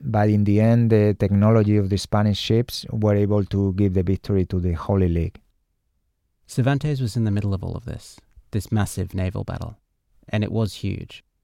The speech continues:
Speaker 2: Rows and rows of ships lined up fighting each other, and he got hurt.
Speaker 1: He was injured in his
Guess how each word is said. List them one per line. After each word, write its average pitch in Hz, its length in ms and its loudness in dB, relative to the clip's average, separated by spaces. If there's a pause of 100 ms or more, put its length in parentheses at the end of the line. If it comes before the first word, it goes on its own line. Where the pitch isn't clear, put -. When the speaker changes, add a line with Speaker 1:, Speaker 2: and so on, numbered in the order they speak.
(240)
Speaker 2:
Rows 101 420 0
and 98 140 -4
rows 92 400 -2
of 92 80 -8
ships - 520 -10 (380)
lined 95 280 0
up 92 140 -4 (120)
fighting 92 380 -6
each 92 200 -8
other, 107 280 -10 (720)
and 92 140 -4
he 90 120 -6
got 98 180 -4
hurt. 110 260 -6 (960)
Speaker 1:
He 165 160 2
was 165 220 4
injured 117 320 4
in 101 200 2
his - 440 -6